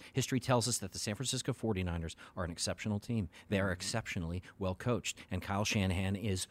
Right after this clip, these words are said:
without, without question, one of the top two play callers in the N F L. You got Andy Reid, you got Kyle Shanahan. There's a reason there's a Shanahan tree, and yes, it came from the old man Mike,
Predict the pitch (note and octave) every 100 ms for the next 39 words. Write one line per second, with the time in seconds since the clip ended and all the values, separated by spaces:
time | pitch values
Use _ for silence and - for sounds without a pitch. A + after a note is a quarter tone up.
0 | - F2+ F#2+ F#2 G#2 G2+ A#2+ - - -
1 | A#2 B2+ C#3 - - B2 - E2+ D2+ -
2 | A2+ A2 G2 F#2 - G#2+ - - B2 B2
3 | A#2 A2+ - A2 G#2 - A#2 A#2 A2 A2
4 | - F#2 E2 - G#2 D#2+ D2+ G2+ A#2 C3
5 | A2+ G#2+ A2 - - - A2 G#2 G2+ -
6 | G#2 F2+ - F2 E2 D2+ - - E2 F2
7 | E2+ G2 G2+ A2+ B2 G#2+ F2 - - -
8 | - A2 G#2 G#2+ G#2 - B2 G#2+ F#2 G2
9 | G#2 - - - G#2 A#2+ A2+ A2+ A2 G#2+
10 | G#2 A2 G#2+ G2+ A#2 A2+ -